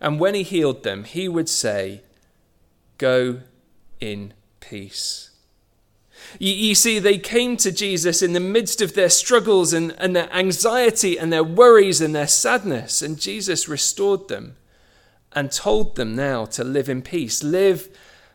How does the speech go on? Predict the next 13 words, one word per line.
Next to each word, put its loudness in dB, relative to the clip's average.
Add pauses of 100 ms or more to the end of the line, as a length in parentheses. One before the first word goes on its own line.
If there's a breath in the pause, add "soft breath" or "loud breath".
(140)
as -6
life -4
was -8
meant -8
to -10
be. -10
Why? -12 (1040)
Because -8
they -6
had -14
come -14
to -18
him -18